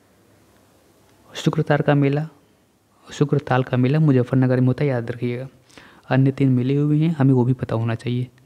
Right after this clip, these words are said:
जल विहार मेला बुंदेलखंड, बटेश्वर मेला पश्चिमांचल, शुक्रताल का मेला मुजफ्फरनगर।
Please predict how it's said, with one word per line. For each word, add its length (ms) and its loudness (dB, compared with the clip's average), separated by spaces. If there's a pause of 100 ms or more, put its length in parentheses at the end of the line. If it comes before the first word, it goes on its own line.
जल 220 4
विहार 240 2
मेला 240 0
बुंदेलखंड, 720 -2 (200)
बटेश्वर 400 0
मेला 220 0
पश्चिमांचल, 720 -4 (460)
शुक्रताल 540 0
का 140 -4
मेला 260 0
मुजफ्फरनगर। 680 -4